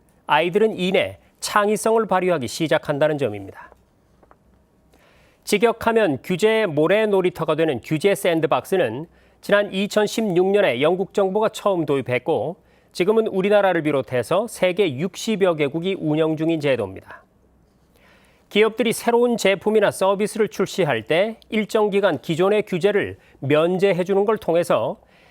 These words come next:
다양한 아이디어를 마음껏 펼치며 신기술을 개발하고 응용할 수 있게 지원하자는 취지인데요.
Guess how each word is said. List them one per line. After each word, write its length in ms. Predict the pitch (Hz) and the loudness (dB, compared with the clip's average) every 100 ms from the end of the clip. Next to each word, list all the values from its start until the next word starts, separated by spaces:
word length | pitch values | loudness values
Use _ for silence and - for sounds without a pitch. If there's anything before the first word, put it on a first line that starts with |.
| _ - | _ -4
다양한 440 | 139 156 214 247 | 0 2 2 2
아이디어를 440 | 214 202 208 214 165 | 2 2 2 2 2
마음껏 480 | 147 175 175 170 | 2 2 0 -2
펼치며 500 | - 160 - 131 92 87 | 0 -4 -2 -4 -6 -8
신기술을 640 | - 226 202 202 185 156 | -4 -2 0 -2 0 -2
개발하고 640 | - 123 117 117 160 - | -2 0 0 0 -4 0
응용할 460 | 165 185 196 - 190 | 0 2 0 0 -4
수 160 | - 190 | -2 -4
있게 280 | 147 117 | -4 -6
지원하자는 840 | - 156 151 165 156 165 160 180 170 | -6 -2 0 0 -2 -2 -2 -2 -4
취지인데요. 640 | - 120 101 98 95 | -6 -6 -6 -8 -8